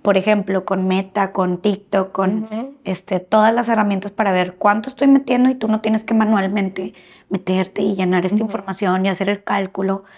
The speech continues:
Speaker 1: el medir tu roas, ¿verdad? Todo eso en una herramienta que te dé ese tipo de analytics y tener un modelo de atribución. O sea, ya lo he mencionado en un chorro de episodios, pero nadie lo tiene y se me hace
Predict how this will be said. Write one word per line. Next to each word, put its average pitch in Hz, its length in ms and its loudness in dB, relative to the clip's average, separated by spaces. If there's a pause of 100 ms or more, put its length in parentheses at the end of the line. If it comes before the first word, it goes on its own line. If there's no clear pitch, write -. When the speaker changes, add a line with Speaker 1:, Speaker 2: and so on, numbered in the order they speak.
(300)
Speaker 1:
el 196 180 0
medir 190 340 0
tu 214 120 0
roas, 190 540 2
¿verdad? 190 240 0
Todo 196 240 0
eso 214 360 -2 (240)
en 185 140 -6
una 196 140 -2
herramienta 220 380 0
que 220 100 -6
te 214 120 -4
dé 190 120 2
ese 190 160 -6
tipo 226 220 -2
de 226 60 4
analytics 226 580 -2 (360)
y 214 100 -2
tener 208 600 -4
un 220 180 2
modelo 196 360 0
de 196 60 0
atribución. - 560 -12 (120)
O - 20 -20
sea, - 260 -10
ya 208 140 0
lo 202 120 2
he 208 40 2
mencionado 190 720 -2 (440)
en 202 120 0
un 196 80 0
chorro 196 200 0
de 208 40 4
episodios, 202 460 2
pero 185 360 -2 (420)
nadie 208 260 0
lo 285 160 4
tiene 269 500 0
y 190 80 -2
se 214 120 -4
me 214 120 -4
hace 269 300 2